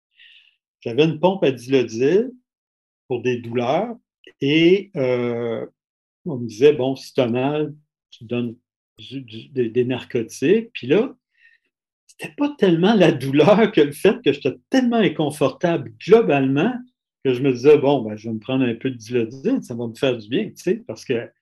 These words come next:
c'est comme ça, la seule chose que je pouvais, euh, euh, prendre. »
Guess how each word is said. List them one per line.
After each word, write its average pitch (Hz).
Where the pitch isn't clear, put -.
c'est -
comme 117
ça, 135
la 127
seule 127
chose 143
que 120
je -
pouvais, 117
euh, 120
euh, 131
prendre. » 131